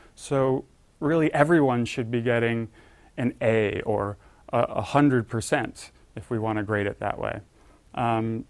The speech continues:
so one of the wonderful things about this, this forum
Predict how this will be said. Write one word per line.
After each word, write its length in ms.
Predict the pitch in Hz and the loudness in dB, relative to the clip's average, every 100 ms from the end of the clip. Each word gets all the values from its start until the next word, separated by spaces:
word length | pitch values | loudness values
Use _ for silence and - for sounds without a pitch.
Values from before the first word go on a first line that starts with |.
| _ - | _ -18
so 580 | - 139 127 123 123 - _ | -4 2 4 4 2 -2 _
one 200 | 143 135 | -2 0
of 120 | 175 151 | 2 2
the 80 | |
wonderful 580 | 131 120 165 180 165 151 | 2 6 6 6 2 0
things 360 | - 151 147 127 | 0 4 4 4
about 320 | 117 110 - | 2 2 2
this, 340 | 113 101 - - - - - _ | -4 -4 -10 -18 -20 -20 -20 _
this 260 | 117 110 - | -2 -2 -2
forum 720 | - - 147 156 107 95 - | -8 0 4 4 2 -2 -8